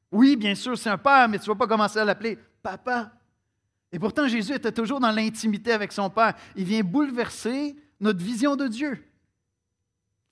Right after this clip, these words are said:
Et lui-même étant Dieu le Fils, dans son rapport avec les gens faibles, les gens rejetés, les exclus de la société, il vient renverser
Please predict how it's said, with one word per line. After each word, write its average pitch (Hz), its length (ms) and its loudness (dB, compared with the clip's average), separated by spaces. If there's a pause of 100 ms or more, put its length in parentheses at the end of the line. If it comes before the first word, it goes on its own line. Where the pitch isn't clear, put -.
(120)
Et 208 120 2
lui-même 220 400 0
étant 196 240 -4
Dieu 190 280 -2
le 220 60 -2
Fils, 285 380 -6 (220)
dans 190 140 -4
son 214 200 -6
rapport 226 460 0
avec 196 180 -6
les 190 120 -6
gens 190 180 -4
faibles, 226 380 -2
les 180 80 -4
gens 196 200 -2
rejetés, 208 540 -6 (180)
les 202 320 0
exclus 269 580 0
de 208 80 -6
la 180 120 -2
société, 165 760 -6 (960)
il 185 140 -8
vient 220 240 -2
renverser 262 1000 -2